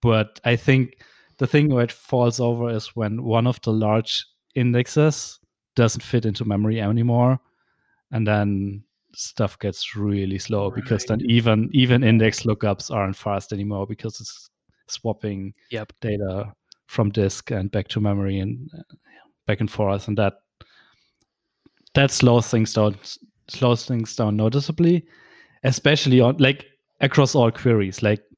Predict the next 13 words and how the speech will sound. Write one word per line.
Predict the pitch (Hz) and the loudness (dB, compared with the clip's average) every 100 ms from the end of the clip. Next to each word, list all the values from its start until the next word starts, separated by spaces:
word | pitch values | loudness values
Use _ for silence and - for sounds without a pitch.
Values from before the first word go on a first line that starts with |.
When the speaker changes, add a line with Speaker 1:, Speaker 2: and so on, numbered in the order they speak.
| _ | _
Speaker 1:
there | - 120 | 2 2
are | |
queries | 123 - 135 131 - | 2 2 4 4 2
that | 117 113 | 0 4
are | 117 | 2
slow | - 123 123 131 | 2 2 4 4
by | 131 110 | 2 0
nature | 107 110 - 127 | 0 -2 0 -2
because | 117 107 113 | -2 -8 -10
they | - 104 | -8 -8
are | |
super | 95 117 - | -8 -12 -14
complex. | - 107 - 120 131 - | -8 -8 -4 -6 -6 -12